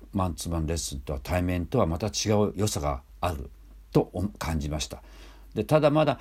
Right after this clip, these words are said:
今実際問題として、いつもは僕ピアノの伴奏で歌っていただいてるんですけど、あの、タイムラグがね、ちょっと若干あるんですよ。な-、それなので、え、今はそのピアノは使えないんですけど、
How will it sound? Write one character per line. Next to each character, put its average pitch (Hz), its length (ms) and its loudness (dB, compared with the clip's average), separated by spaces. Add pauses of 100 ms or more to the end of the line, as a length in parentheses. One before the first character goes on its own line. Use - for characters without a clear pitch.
(220)
今 139 240 6
実 92 300 -4
際 117 120 2
問 123 160 2
題 92 160 -2
と 78 120 -6
し 78 60 -6
て、 90 80 -4
い 104 100 0
つ - 120 -6
も 107 60 2
は 82 80 2
僕 71 240 -4
ピ 101 160 2
ア 98 40 4
ノ 90 100 2
の 76 120 -2
伴 78 220 0
奏 80 180 -2
で 78 60 0
歌 76 220 -2
っ - 20 0
て 82 160 -4
い 82 180 -8
た 87 120 2
だ 82 100 2
い 76 60 -2
て 95 100 -2
る 90 60 0
ん 82 40 -2
で 71 80 -2
す - 80 -8
け 78 80 -4
ど、 71 140 -2 (800)
あ 80 100 -2
の、 71 280 0 (800)
タ 113 180 6
イ 139 40 6
ム 156 120 6
ラ 160 140 6
グ 87 100 -4
が 76 80 2
ね、 69 180 -2
ち - 80 -2
ょ - 40 0
っ - 20 -2
と 85 160 -4
若 127 120 -4 (120)
干 131 80 4
あ 123 60 6
る 98 80 0
ん 80 60 -2
で 69 100 -2
す - 120 -8
よ。 62 120 -6 (420)
な-、 90 160 -4
そ 110 160 0
れ 107 60 2
な 117 100 2
の 107 120 2
で、 90 240 2 (320)
え、 87 200 -2
今 95 220 2
は 78 180 0
そ 78 120 -8
の 76 60 -4
ピ 98 200 0
ア 101 40 2
ノ 87 140 0
は 76 100 -2
使 85 320 -2
え 87 40 0
な 92 160 0
い 78 40 -2
ん 71 60 -2
で 67 80 -4
す - 120 -6
け 69 100 -8
ど、 71 160 -4